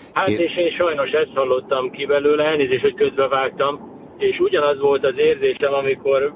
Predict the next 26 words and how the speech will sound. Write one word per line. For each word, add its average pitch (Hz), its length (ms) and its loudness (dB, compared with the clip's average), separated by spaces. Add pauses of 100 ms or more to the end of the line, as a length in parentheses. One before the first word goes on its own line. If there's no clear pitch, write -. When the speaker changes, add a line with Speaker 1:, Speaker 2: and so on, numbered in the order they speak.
(160)
Speaker 1:
még 135 160 0 (220)
régen 147 340 0
beszéltünk, 135 540 0
amikor 135 380 0
a 131 80 0
Karácsony 127 800 0 (380)
Gergely 131 480 0
megnyerte 127 600 -2
a 120 160 0
főpolgármester 123 1040 0
választást, 135 560 0
és 139 180 0
én 139 80 0
másnap 139 380 -2
betelefonáltam, 127 840 -2
hogy 127 180 -2 (420)
elszörnyedtem 131 920 0
azon, 131 380 0
hogy 131 140 -2
milyen 135 260 0
arcok 127 440 0
állnak 127 360 0
a 113 60 -6
Karácsony 123 520 -2
Gergely 117 420 0
mögött, 123 380 0